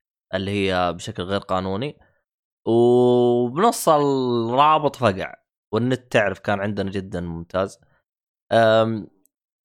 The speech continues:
عندك حل ثاني إنك تتابعه بطريقة رسمية، إنك، آه، يكون، تكون مشترك في شو تايم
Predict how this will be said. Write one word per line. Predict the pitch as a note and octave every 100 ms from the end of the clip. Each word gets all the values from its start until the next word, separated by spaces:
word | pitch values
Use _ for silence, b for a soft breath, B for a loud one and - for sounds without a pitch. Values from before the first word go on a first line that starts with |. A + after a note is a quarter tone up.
| -
عندك | E3 G#3+ A3
حل | - F#3 G3+
ثاني | - F#3+ G3 G3
إنك | F3 C#3
تتابعه | C3+ - E3 D3+ A#2+
بطريقة | A#2 A2+ C3+ B2+ G#2+ G2+ F#2+
رسمية، | A2 - C3 D#3+ F3+
إنك، | E3+ B2 C#3 C#3+ D#3+ - - -
آه، | A2 G2+ G2 F#2+ F#2
يكون، | F#2+ - B2 A2+
تكون | - F#2 - C3
مشترك | A#2+ C3 - C#3 -
في | G#2
شو | G2+
تايم | F2 E2 C#2+